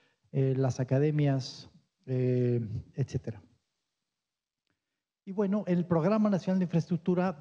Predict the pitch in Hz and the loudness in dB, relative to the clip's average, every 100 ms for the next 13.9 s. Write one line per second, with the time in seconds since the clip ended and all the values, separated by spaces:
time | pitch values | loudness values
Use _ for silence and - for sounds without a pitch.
0 | 143 175 151 - 151 151 143 170 147 165 | -2 0 0 -2 -2 0 -2 -4 -8 -6
1 | 143 147 180 190 165 - 135 - 139 160 | 0 2 2 0 -2 -2 -2 0 0 2
2 | 175 - 185 175 151 - 143 160 147 160 | -2 -4 -4 -2 -2 -2 -2 -2 0 0
3 | - 165 - 104 101 104 104 - 127 131 | -2 -12 -10 -10 -10 -12 -10 -4 0 2
4 | 127 139 127 156 - 202 _ _ - 120 | 2 2 0 -2 -4 -12 _ _ -14 -14
5 | - 123 120 - - 135 123 151 - - | -4 -2 -2 -2 -2 -2 -2 -10 -14 -16
6 | - - _ - 185 190 - 165 220 - | -20 -20 _ -2 0 0 0 0 0 -2
7 | 147 - - 175 147 147 151 156 - 131 | -4 -4 0 0 2 0 0 -2 -2 -2
8 | 147 180 170 127 113 - _ 139 131 131 | 0 -2 -2 -6 -10 -16 _ -2 0 0
9 | 135 123 170 185 _ _ _ _ - 180 | -2 -2 -4 -6 _ _ _ _ -6 -2
10 | 226 170 156 185 185 - 175 180 180 185 | 0 0 0 0 0 0 0 0 0 0
11 | 160 139 143 143 147 151 147 139 127 - | 0 -2 0 0 2 0 -2 -6 -6 -4
12 | 135 131 135 139 185 175 156 156 147 143 | 0 0 0 0 0 0 0 0 0 0
13 | 135 180 147 139 151 160 147 127 131 | -2 -4 -4 -2 0 0 -2 -4 -6